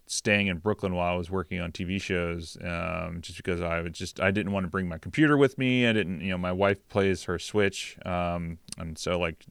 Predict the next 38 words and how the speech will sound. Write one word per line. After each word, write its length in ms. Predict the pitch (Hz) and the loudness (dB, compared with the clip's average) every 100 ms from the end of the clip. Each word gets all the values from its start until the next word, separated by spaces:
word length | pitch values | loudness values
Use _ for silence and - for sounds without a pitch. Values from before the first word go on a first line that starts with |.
| - | 2
actually 280 | 92 - 98 | 2 2 0
she 160 | 101 | 0
picked 200 | 117 101 | 2 0
it 40 | 90 | 4
back 240 | 90 82 | 4 4
up, 100 | 90 | -2
so 100 | 87 | -2
I 40 | |
couldn't 200 | 80 - 82 | -4 -4 -4
actually 180 | - - | -8 0
play 220 | 113 113 | 4 6
it 80 | 110 | 4
anymore. 320 | 110 110 107 - - - - | 2 0 -2 -6 -20 -20 -20
So 280 | - 107 101 | 0 6 8
I 160 | 101 101 | 10 8
was 160 | 104 | 6
trying 280 | 101 - 117 | 0 0 2
to 60 | 107 | 2
figure 220 | 110 107 | 2 4
out, 140 | 104 | 6
I 40 | 98 | 6
was 200 | 98 92 | 4 2
like, 80 | 87 | 0
"Okay, 180 | 95 | 2
I'm 160 | 90 92 | 2 4
all, 180 | 98 95 | 2 4
I'd 180 | 92 92 | 2 4
have 140 | 101 | 2
the 80 | 92 | 2
Stadia. 600 | - 165 156 156 147 147 - - - - | 4 6 8 10 10 8 2 -20 -18 -6
It's 160 | - - | -6 2
cool. 400 | - 180 185 151 | 10 12 12 12
I'll 100 | 107 | 10
try 260 | 139 127 | 12 12
it 40 | 127 | 12
out. 140 | 120 | 12
I 20 | |
like, 240 | 107 107 | 12 8